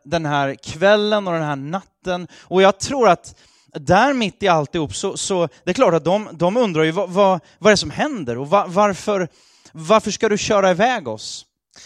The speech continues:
Men om man läser om samma händelse i evangelisten Johannes, hur han förklarar i sitt evangelium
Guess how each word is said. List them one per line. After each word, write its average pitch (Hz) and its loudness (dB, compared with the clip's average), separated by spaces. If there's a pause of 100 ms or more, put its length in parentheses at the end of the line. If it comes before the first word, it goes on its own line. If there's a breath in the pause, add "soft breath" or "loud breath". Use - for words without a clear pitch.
Men 208 2
om 220 2
man 220 4
läser 220 0
om 190 -6
samma 190 -4
händelse 208 -6
i 165 -8 (260 soft breath)
evangelisten 185 -2
Johannes, 202 -4 (180)
hur 208 2
han 254 0
förklarar 139 -2
i 170 -10
sitt - -10
evangelium 139 -4